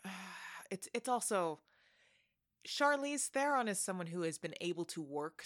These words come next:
through this period in a lot of actresses' lives where it's like, "Well, don't quite know what to do with you. Uh, you're, like, not an ingenue anymore, but you're, you're not quite the mother yet," partially because she's really good at action and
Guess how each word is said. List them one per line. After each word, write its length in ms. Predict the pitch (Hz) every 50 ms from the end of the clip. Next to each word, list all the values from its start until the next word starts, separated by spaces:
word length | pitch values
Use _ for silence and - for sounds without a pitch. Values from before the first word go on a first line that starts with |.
| - -
through 300 | - 160 165 160 160 151
this 220 | 156 156 156 -
period 440 | - - 180 160 160 160 156 156 151
in 100 | 156 151
a 80 | 151 143
lot 240 | 139 143 139 147 147
of 100 | 143 151
actresses' 540 | 143 139 - - 147 143 - - 143 135 -
lives 340 | 151 143 131 135 139 - -
where 100 | 151 151
it's 140 | 147 - 170
like, 240 | 160 156 - -
"Well, 280 | 240 240 240 233 233 233 -
don't 160 | 247 233 220
quite 180 | - 233 190 190
know 120 | 196 185
what 120 | 180 170
to 80 | - 165
do 180 | 151 175 170 160
with 160 | 151 - -
you. 540 | 147 139 139 139 139 147 151 165 180 202 - -
Uh, 560 | 185 175 170 170 170 170 165 165 165 165 160
you're, 260 | - 170 170 165 170 165
like, 280 | 165 160 160 - - - - - _ -
not 180 | 196 196 196 180
an 60 | 185
ingenue 380 | 185 185 180 170 180 175 170
anymore, 560 | 170 165 165 165 165 160 160 160 165 170 170 160
but 180 | 170 165 -
you're, 260 | 160 160 160 160 156 160
you're 220 | 156 160 160 160 160
not 260 | 165 170 175 170 -
quite 180 | - 180 170 -
the 60 | 165
mother 240 | 160 160 165 160 156
yet," 220 | 151 151 151 - _ _ -
partially 400 | - 277 294 277 - - 247 208
because 320 | 185 190 - - 208 196
she's 240 | - - 196 175 175
really 160 | 185 190 180
good 180 | 170 185 175 165
at 100 | 160 156
action 580 | 165 190 196 190 - - - - 131 117 117 - - - - - - - -
and 260 | - 151 151 156 -